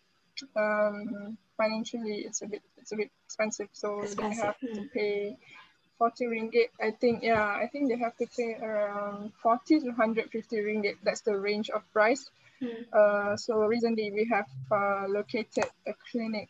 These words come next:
Speaker 1: in Selayang, uh, which is called Imaret Clinic under the Q F F D fund. Uh, they provide antenatal checkups where patients only pay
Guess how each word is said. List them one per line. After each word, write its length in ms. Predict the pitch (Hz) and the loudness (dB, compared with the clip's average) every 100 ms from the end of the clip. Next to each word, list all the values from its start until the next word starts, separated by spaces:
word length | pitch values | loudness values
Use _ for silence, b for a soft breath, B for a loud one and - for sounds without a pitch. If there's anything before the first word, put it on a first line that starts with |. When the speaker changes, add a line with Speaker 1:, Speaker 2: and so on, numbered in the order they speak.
| _ | _
Speaker 1:
in 320 | 202 196 196 | -8 -6 -8
Selayang, 600 | 208 220 202 202 208 302 - - - | -8 -4 -2 0 -2 -6 -10 -20 -4
uh, 340 | 208 196 196 196 | -2 -2 -6 -8
which 220 | 202 202 | -12 -12
is 160 | 220 - | -14 -14
called 560 | - 202 202 196 196 - | -2 0 2 0 -4 -6
Imaret 520 | 208 202 196 202 214 - _ _ _ | -4 -4 -2 2 0 -2 _ _ _
Clinic 340 | - 202 214 - _ 208 | -8 -6 -6 -8 _ -4
under 260 | 202 196 | -2 -4
the 300 | 196 196 196 - | -4 -6 -8 -8
Q 140 | 214 | -4
F 80 | 202 - | -4 -2
F 100 | 208 - | -4 -4
D 140 | 208 - - | -8 -8 0
fund. 360 | 214 220 285 302 B B B B B - | 2 4 0 -6 B B B B B 4
Uh, 520 | 226 214 214 208 214 | 8 8 8 8 6
they 120 | 226 | 4
provide 540 | 247 - 226 220 208 - - - - _ _ - | 2 2 6 6 6 2 -6 -20 -20 _ _ 0
antenatal 540 | 214 226 208 208 208 | 0 2 0 2 -2
checkups 600 | - 208 - 214 - - | -2 -6 0 0 0 -4
where 320 | 202 202 202 - | 2 6 4 2
patients 480 | 202 220 208 214 - | -4 -2 -6 -6 -4
only 300 | 202 202 202 | -4 -4 -6
pay 300 | - 202 202 | -4 -2 -2